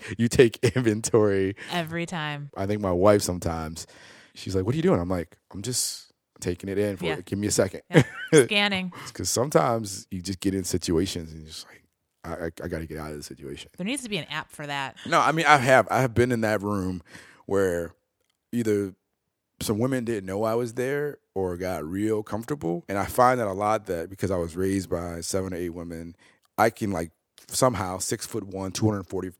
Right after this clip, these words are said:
Speaker 1: pound black dude, I can just ease into a room with women and they get comfortable and, and then
Speaker 2: Mm-hmm.
Speaker 1: they, they go into, like, the, and it's not wrong. It's just, like, these men and I'm like, "Hi, I'm,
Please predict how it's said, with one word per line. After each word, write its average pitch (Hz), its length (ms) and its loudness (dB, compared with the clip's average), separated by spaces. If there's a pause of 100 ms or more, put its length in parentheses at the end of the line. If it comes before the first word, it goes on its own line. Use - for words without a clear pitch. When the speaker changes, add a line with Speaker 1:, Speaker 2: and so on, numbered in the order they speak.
Speaker 1:
pound 90 320 -8
black 85 280 -4
dude, 82 280 -2 (460)
I 98 60 -4
can 113 200 -4
just 101 360 -4
ease 127 220 -2
into 127 260 0
a 104 40 0
room 104 480 -2
with 92 140 -8
women 110 320 -8
and 107 100 -10
they 104 140 -4
get 98 260 -6
comfortable 104 560 -6
and, 92 340 -6
and 92 120 -6
then 98 140 -4
Speaker 2:
Mm-hmm. - 20 -8
Speaker 1:
they, 95 240 -6
they 101 160 -4
go 101 340 0
into, 113 280 -2
like, 90 280 -4
the, 85 280 -6 (180)
and 107 100 -4
it's 95 140 -2
not 135 320 2
wrong. 101 560 8
It's 98 180 -2
just, - 300 -2
like, 85 520 -8 (100)
these 107 220 -4
men 165 480 2
and 110 260 -4 (140)
I'm 120 180 -6
like, 110 260 -4 (140)
"Hi, 156 520 -4
I'm, 131 220 -4